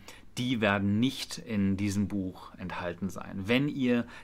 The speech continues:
die ganz alte D S A drei Box Al-Anfa und der tiefe Süden euer eigen nennt, dann, äh, könnt ihr euch <clears throat> an der Aufteilung ungefähr orientieren. Da gab's ein grünes und ein, so ein, so ein bordeaux-rotes Buch.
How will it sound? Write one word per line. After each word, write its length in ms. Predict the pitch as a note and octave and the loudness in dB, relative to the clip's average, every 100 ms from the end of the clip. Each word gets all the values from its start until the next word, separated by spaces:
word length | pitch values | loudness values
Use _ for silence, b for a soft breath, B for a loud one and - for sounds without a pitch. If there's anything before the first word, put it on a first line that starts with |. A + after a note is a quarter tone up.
| B | B
die 60 | G2 | -2
ganz 400 | A2 A#2+ A#2 - | 2 2 -2 -4
alte 380 | - A#2 A#2 A2+ | -2 0 0 -2
D 160 | G#2+ | 0
S 140 | G#2+ G2+ | -2 -2
A 140 | F#2 | -6
drei 340 | F2+ F#2 G2 A#2 | -4 -2 -2 0
Box 360 | G#2 F#2+ - | -2 -4 -6
Al-Anfa 440 | F#2 E2+ A2 A2+ A2 | -6 -4 -4 -4 -4
und 100 | F#2+ | -4
der 100 | F2 | -8
tiefe 320 | - G#2+ G#2+ | -6 -6 -4
Süden 440 | F#2+ D3 B2+ G2+ | -4 -2 2 2
euer 320 | - F#2 F2+ | 0 -4 -4
eigen 320 | B1 F#2 G2+ F#2+ | -4 -2 2 2
nennt, 280 | F2+ A2+ - B B B B - | 0 -4 -8 B B B B 2
dann, 520 | G2 A2 B2+ B2 B2 | 4 4 2 2 2
äh, 300 | A2+ A2+ G#2 | 2 0 0
könnt 280 | G#2 A#2 C3 | 0 -2 -2
ihr 100 | B2 | -4
euch 260 | A#2 A#2 - | -4 -6 2
<clears throat> 340 | F3 E3 C#3 - | 6 6 6 -2
an 120 | A2 | 0
der 140 | G2+ | 0
Aufteilung 480 | F#2 A2+ - G#2 G#2 | 0 -2 2 2 4
ungefähr 380 | B2+ B2+ A#2+ G#2 | 2 2 2 0
orientieren. 520 | F#2 F#2+ F2+ - A2+ | 2 0 0 2 2
Da 80 | G#2+ | 2
gab's 240 | G2+ G2 | 0 0
ein 60 | G#2 | -2
grünes 380 | G2 B2+ C#3+ C3+ | 2 4 2 0
und 220 | G#2 F2 | -2 0
ein, 280 | G2+ G2+ G2 | 2 2 2
so 80 | F#2+ | 0
ein, 300 | F#2+ F#2 G2 - - | -2 -4 -8 -14 -8
so 60 | |
ein 100 | G2 | -4
bordeaux-rotes 720 | E2+ G2+ A2+ A#2 A2+ C3 D3 - | 0 2 4 2 2 2 0 -4
Buch. 380 | - C3 C3 | -2 -2 -2